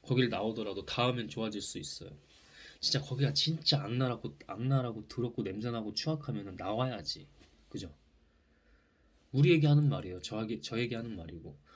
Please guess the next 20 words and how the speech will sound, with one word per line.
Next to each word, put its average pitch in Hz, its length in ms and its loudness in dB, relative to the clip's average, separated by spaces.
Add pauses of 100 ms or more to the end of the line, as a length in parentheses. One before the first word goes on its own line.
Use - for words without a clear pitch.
(140)
언제든지 143 420 6
그런 127 220 0
상황이 143 320 6
있으면 113 580 -2 (640)
거기가 139 320 6
나랑 120 240 0
너무나 127 320 8
안 107 100 -2
맞을 139 220 4
수도 - 200 -6
있잖아. 73 480 -8 (440)
내가, 143 340 8 (280)
내가 131 260 0
틀린 214 260 8
건 202 140 0
없어요. 107 460 -6 (960)
세상에 208 340 4
틀린 220 260 4
게 190 80 6
어딨어? 123 440 -2